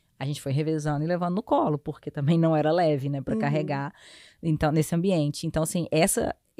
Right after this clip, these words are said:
Speaker 1: essa distância que a gente teve que andar carregando os animais, A gente nunca tinha passado por isso, nesse, né? A gente começou os trabalhos em dois mil e onze, na região serrana do Rio de Janeiro, quando teve um dos maiores desastres aí da, do nosso país.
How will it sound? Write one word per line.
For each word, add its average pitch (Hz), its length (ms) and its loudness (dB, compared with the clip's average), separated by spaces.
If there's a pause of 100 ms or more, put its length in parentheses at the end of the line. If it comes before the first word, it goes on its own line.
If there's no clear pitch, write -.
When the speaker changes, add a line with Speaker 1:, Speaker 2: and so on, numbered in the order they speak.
(260)
Speaker 1:
essa 156 240 2
distância 180 640 2
que 147 100 -4
a 151 40 0
gente 151 160 -2
teve 151 180 -4
que - 120 -8
andar 147 340 -2 (380)
carregando 160 460 2
os 175 60 -2
animais, 165 600 -2 (320)
A - 60 -6
gente 165 140 -2
nunca 196 160 0
tinha 196 120 -8
passado 156 300 -4
por 143 140 -6
isso, 135 280 -10
nesse, 139 300 -6
né? 151 240 -2
A 139 60 -2
gente 151 200 -8
começou 156 380 -2
os 147 80 -6
trabalhos 147 560 -2
em 156 140 -4
dois 151 180 -2
mil 160 140 -2
e 175 100 -4
onze, 170 320 -4
na 160 80 -4
região 151 260 -4
serrana 156 480 -6
do 156 120 -6
Rio 160 100 -6
de 147 80 -12
Janeiro, 143 340 -10
quando 151 180 -12
teve 143 140 -12
um 143 40 -10
dos 143 100 -12
maiores 143 400 -4
desastres 151 500 -4
aí 143 140 -4
da, 156 80 -6
do 147 260 -6
nosso 143 280 -2
país. 143 440 -2